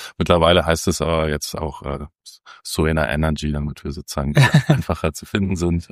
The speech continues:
Speaker 2: Ja, ja, klar.
Speaker 1: Genau.
Speaker 2: Ja, okay.
Speaker 1: Also hat gar, gar keinen spanischen Hintergrund, auch wenn der Mitgründer Miguel,
Speaker 2: <laughs>
Speaker 1: äh, quasi zumindest einen portugiesischen Wurzel, portugiesische Wurzeln hat, aber, ähm, das
Speaker 2: Im Portugiesen wahrscheinlich ähnlich, oder? Also die,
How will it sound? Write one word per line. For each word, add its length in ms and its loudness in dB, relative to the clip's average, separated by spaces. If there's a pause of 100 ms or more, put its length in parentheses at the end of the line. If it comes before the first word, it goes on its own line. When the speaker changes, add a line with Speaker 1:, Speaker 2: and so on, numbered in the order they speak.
(100)
Speaker 2:
Ja, 120 6
ja, 160 6
klar. 240 0 (260)
Speaker 1:
Genau. 180 6
Speaker 2:
Ja, 120 8
okay. 180 4
Speaker 1:
Also 300 2
hat 100 4
gar, 240 4
gar 160 2
keinen 180 -2
spanischen 420 -2
Hintergrund, 520 -2
auch 160 -2
wenn 160 -4
der 120 -4
Mitgründer 520 -4
Miguel, 540 -2 (760)
Speaker 2:
<laughs> 40 -10
Speaker 1:
äh, 340 6
quasi 480 4
zumindest 340 2
einen 140 4
portugiesischen 880 2 (320)
Wurzel, 380 0
portugiesische 640 0
Wurzeln 400 -2
hat, 400 -2
aber, 680 -4
ähm, 320 -6
das 180 -16
Speaker 2:
Im 200 -2
Portugiesen 380 4
wahrscheinlich 360 2
ähnlich, 360 4
oder? 240 6
Also 220 2
die, 460 -2